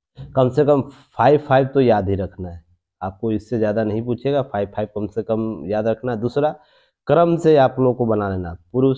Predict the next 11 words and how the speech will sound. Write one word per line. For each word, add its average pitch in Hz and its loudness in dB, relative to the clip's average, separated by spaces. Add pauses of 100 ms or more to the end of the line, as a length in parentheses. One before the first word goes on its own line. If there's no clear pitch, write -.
(840)
उत-, 101 -8 (1600)
ऊपर 110 2
से 175 0
नीचे 131 2
तक 185 -2
का 139 4
और 117 4
नीचे 110 0
से 120 -4
ऊपर 101 -2
तक, 85 -12